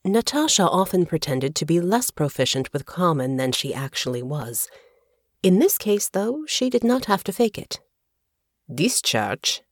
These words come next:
she asked, a vision of soldiers firing rifles running through her mind. "Do you have work right now?" Graham asked,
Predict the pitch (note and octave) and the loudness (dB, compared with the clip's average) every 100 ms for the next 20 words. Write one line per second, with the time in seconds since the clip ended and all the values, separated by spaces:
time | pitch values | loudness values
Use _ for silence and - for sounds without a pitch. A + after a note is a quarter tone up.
0 | _ _ - - C3 A#2 C3 - - _ | _ _ 0 2 4 2 -2 -6 -8 _
1 | _ _ _ _ F#3+ D3 D#3 D#3+ C#3 - | _ _ _ _ -2 0 2 0 -2 0
2 | E3+ D3+ C#3+ C3+ - D#3 C#3+ C#3+ C#3+ E3 | 0 0 -2 -2 0 0 2 0 0 0
3 | D#3+ - C3+ C3+ D#3 D3+ C#3+ - C3+ B2 | 0 -4 -6 -4 -2 -2 -2 -2 -4 -2
4 | D3 D3+ C#3+ A#2+ A#2 - _ _ _ _ | -4 -2 -2 -4 -8 -10 _ _ _ _
5 | _ _ _ _ _ _ E3+ D3+ F3+ G3+ | _ _ _ _ _ _ -4 -2 0 2
6 | G#3 G3+ G3 - _ _ G#3+ F#3 G3+ A3+ | 2 2 0 -2 _ _ -4 0 0 2
7 | A#3+ A#3 C#4 - A#3+ D#3+ C3+ C3 C3+ - | 2 0 -4 -4 0 2 0 -2 -4 -8
8 | - E3 D3 F3+ G3 C3 A2+ - - _ | -12 -8 -4 2 4 4 -2 -6 -20 _
9 | _ - E3 E3+ D#3+ D3+ - G3+ G#3+ E3 | _ -2 4 6 4 2 0 0 2 0
10 | B2+ G2+ A#2 E3 _ _ _ _ _ _ | 0 -6 -10 -12 _ _ _ _ _ _
11 | F3 D#3+ D#3 C#3 C#3 C#3 A#2+ A#2+ - | 2 6 6 4 2 -2 -2 -2 -2